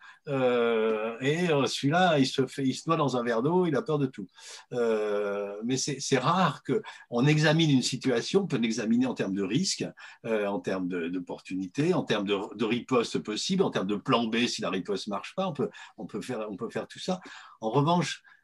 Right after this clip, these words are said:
euh, l'examiner en disant, euh, qu'est-ce qu'on fait du sentiment de peur, euh, au-delà de, de malgré tout, probablement le plus souvent, euh, avouer qu'on est peureux. Ce qui est pas bien,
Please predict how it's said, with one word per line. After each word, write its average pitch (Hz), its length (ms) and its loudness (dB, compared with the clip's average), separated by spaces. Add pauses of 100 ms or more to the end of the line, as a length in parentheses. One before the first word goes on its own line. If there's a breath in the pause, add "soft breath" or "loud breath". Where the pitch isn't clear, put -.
(140)
euh, 104 500 0
l'examiner 135 800 2
en 120 140 0
disant, 123 640 -4
euh, 101 180 0
qu'est-ce 139 220 -4
qu'on 131 160 -6
fait 165 220 -2
du 131 120 -4
sentiment 131 520 -2
de 113 100 -2
peur, 170 640 0 (420 soft breath)
euh, 107 640 0
au-delà 127 580 0
de, 123 240 -2
de 113 180 -6
malgré 127 480 0
tout, 180 200 -6
probablement 120 640 -4
le 139 160 0
plus 123 160 -6
souvent, 135 640 -6 (380 loud breath)
euh, 104 540 0
avouer 95 260 0
qu'on 120 140 -2
est 101 100 -2
peureux. 147 340 0 (560)
Ce - 160 -10
qui - 80 0
est 117 80 2
pas 135 140 2
bien, 147 360 2